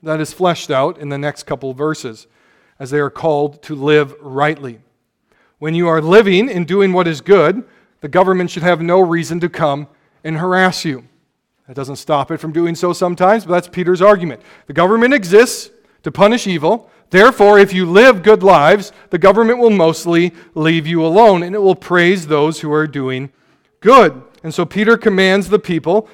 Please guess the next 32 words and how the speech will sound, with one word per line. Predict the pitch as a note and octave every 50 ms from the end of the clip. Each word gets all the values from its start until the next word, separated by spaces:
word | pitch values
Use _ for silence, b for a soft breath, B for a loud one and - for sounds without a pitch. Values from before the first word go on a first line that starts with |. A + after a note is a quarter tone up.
| B B _
to | - F3+
live | D#3+ D#3 F3 G3 A3 A#3+ A3+
righteously, | A3 G#3 F3+ E3 D#3+ E3 - - D#3+ D3+ - D#3 D#3+ F3 F#3 F3+
and | E3 E3
in | E3+ E3 D3+
doing | - F#3 A3+ C4+ C#4 A#3
that, | F#3 D#3 D3+ E3 A3 B3 b b b b b b b
they | E3+ E3
put | - - - A#3 A#3+ A#3+
their | B3 A#3+ B3+ -
enemies | F3+ F#3 F3 E3 E3+ E3 E3 - -
to | - -
shame | - - - A#3+ B3+ F3+ C#3+ C3+ D3 G3+ G#3+ - _ _ _ _ _ _ _ _ _ _
as | E3 D#3+ C#3+
they | E3+ F#3 E3+
hurl | - - A3 A#3 G#3+ E3 D#3 E3+
false | E3 - - F3 F3 F3+ F3 -
accusations | D3 D3+ C#3+ - - C#3+ B2+ C3 C3 B2+ - - B2+ B2 A#2+ - _ _ _ _ _ _ _ _ _ _ _ _ -
at | D3+ D3+ D3 - -
them. | B2 A2+ A2 _ _ _ _ _ _ _ _ _ _ _ _ _ _ _ _ _ _ _ _ _ _ _
And | C#3+ -
so | D3+ D3
Peter | - - G3+ G#3+ E3 D#3 F#3 A3+ A3 - _ _ _ _ _ _ _ _ _ _ _ _ _ _ _ _
makes | - D3+ C#3+ D#3+ D#3+ - - - -
the, | - D#3 D#3+ D3+ D3+ - _
makes | D#3 D#3+ F3 E3 -
it | D#3+ D3 -
plain | - G3 G3+ F#3 D#3+ D3+ E3 F3
that | D#3+ D3 C3+ -
being | F3 G3+ G#3+ G3+
a | F#3+
Christian, | - - F3+ E3+ - - - B2+ C3 G3 G#3+